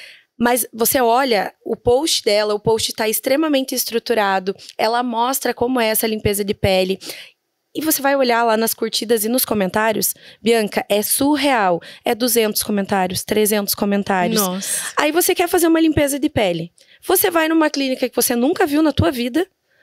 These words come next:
Speaker 1: ou numa clínica que você tá num grupo, que você já conhece várias pessoas do grupo, várias Alices, né, como elas se denominam, e elas tão afirmando que aquele produto é bom.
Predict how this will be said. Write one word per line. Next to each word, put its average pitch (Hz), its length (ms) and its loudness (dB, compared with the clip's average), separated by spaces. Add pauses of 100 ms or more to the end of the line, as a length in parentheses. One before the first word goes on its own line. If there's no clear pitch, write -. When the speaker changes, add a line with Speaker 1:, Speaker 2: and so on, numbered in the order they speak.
(360)
Speaker 1:
ou 311 200 4
numa 339 260 4
clínica 277 400 2
que 262 60 -10
você 262 200 2
tá 254 220 -2
num 302 220 0
grupo, 269 500 0 (380)
que 240 100 -4
você 233 220 0
já 226 160 0
conhece 226 440 0
várias 247 300 2
pessoas 285 400 0
do 240 100 -4
grupo, 226 300 0
várias 254 420 0
Alices, 233 540 0
né, 220 160 -2
como 208 200 0
elas 202 180 0
se 226 80 -2
denominam, 208 560 0 (440)
e 349 120 4
elas 285 200 2
tão 285 140 0
afirmando 262 480 0
que 254 80 -2
aquele 240 220 -2
produto 226 400 0
é 220 40 0
bom. 185 280 0